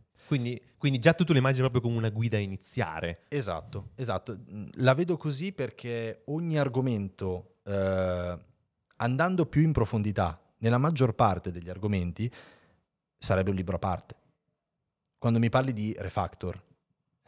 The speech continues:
Speaker 2: puoi
Speaker 1: Certo, puoi scrivere un
Speaker 2: puoi,
Speaker 1: libro
Speaker 2: puoi
Speaker 1: intero di
Speaker 2: scrivere,
Speaker 1: best
Speaker 2: esatto,
Speaker 1: practices,
Speaker 2: cioè,
Speaker 1: cioè.
Speaker 2: c'è, c'è gente che ci ha fatto una carriera sul
Speaker 1: Certo.
Speaker 2: refactor, c'è, c'è Feder che ha scritto Working Effectively with Legacy Code,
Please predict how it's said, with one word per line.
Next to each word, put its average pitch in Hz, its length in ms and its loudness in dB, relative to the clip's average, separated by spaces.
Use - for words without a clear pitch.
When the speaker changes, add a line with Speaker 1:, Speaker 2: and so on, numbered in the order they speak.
Speaker 2:
puoi 107 340 -2
Speaker 1:
Certo, - 280 -8
puoi 107 120 0
scrivere 107 340 -2
un 107 60 -4
Speaker 2:
puoi, 110 140 -2
Speaker 1:
libro 131 220 2
Speaker 2:
puoi 131 80 6
Speaker 1:
intero 139 200 4
di 170 60 6
Speaker 2:
scrivere, 143 200 4
Speaker 1:
best - 60 0
Speaker 2:
esatto, 123 140 6
Speaker 1:
practices, 117 420 -2
Speaker 2:
cioè, 104 140 -4
Speaker 1:
cioè. 90 80 -8
Speaker 2:
c'è, - 160 -8
c'è - 180 -8
gente 147 300 -2
che 117 100 -6
ci - 80 -8
ha 107 40 -6
fatto 113 200 -10
una 98 140 -12
carriera 95 640 -4
sul - 160 -6
Speaker 1:
Certo. 117 120 -2
Speaker 2:
refactor, - 400 -10
c'è, 92 300 -10
c'è 95 140 -14
Feder 104 360 -10
che 98 80 -10
ha - 20 -8
scritto 101 280 -10
Working 92 340 -4
Effectively 95 560 -2
with 90 200 -4
Legacy 92 340 -6
Code, 90 320 -4